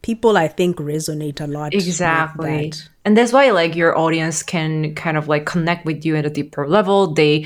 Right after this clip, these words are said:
Speaker 2: engage with you. They can trust you because you're genu-, genuine.
Speaker 1: Yeah.
Speaker 2: You're very authentic. You're not just putting your makeup every single video. You're just being genuine
Speaker 1: Yep.
Speaker 2: and just natural. So that's why, oh, I resonate with her.
Speaker 1: Yeah.
Speaker 2: So yeah,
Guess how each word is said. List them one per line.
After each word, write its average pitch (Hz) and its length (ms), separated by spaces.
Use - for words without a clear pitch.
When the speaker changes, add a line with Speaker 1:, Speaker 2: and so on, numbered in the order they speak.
Speaker 2:
engage 170 480
with 175 180
you. 185 360
They 147 160
can 139 180
trust - 560
you 185 240
because 190 240
you're 254 100
genu-, 220 420
genuine. 185 560
Speaker 1:
Yeah. - 120
Speaker 2:
You're 190 120
very 185 140
authentic. 175 600
You're 180 100
not 196 80
just - 300
putting 185 180
your 175 120
makeup 165 360
every 165 240
single 175 300
video. 165 480
You're 175 80
just 185 160
being 170 180
genuine 160 640
Speaker 1:
Yep. - 20
Speaker 2:
and 156 220
just 156 260
natural. 175 720
So 254 100
that's 269 200
why, 403 120
oh, 440 380
I 262 80
resonate 359 360
with 240 160
her. 208 240
Speaker 1:
Yeah. 160 420
Speaker 2:
So 156 140
yeah, 214 340